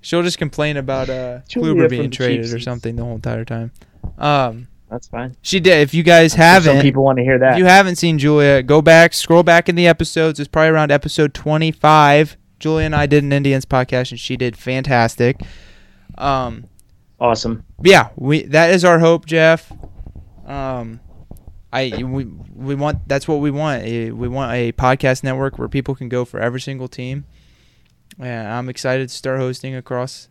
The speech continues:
Speaker 1: the Browns. I was started as a Browns podcast. If you're still with me from when I started this podcast a year ago, I built the Twitter for my podcast a year ago today,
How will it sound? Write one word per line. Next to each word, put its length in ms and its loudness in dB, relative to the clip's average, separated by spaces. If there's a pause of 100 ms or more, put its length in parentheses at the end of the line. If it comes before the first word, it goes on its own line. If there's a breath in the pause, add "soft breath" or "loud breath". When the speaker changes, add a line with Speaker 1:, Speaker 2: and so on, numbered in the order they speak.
(120)
Speaker 1:
the 120 -8
Browns. 420 -4
I 100 -6
was 140 -8
started 380 -4
as 120 -8
a 40 -10
Browns 280 -6
podcast. 480 -2
If 140 -10
you're 100 2
still 320 2
with 240 6
me 140 2
from 280 -4
when 140 -2
I 120 2
started 340 -6
this 140 -12
podcast 580 -8
a 60 -6
year 260 0
ago, 260 0
I 160 2
built 360 0
the 80 -6
Twitter 360 0
for 140 -6
my 120 -2
podcast 500 -4
a 40 -10
year 220 -4
ago 260 -2
today, 580 -8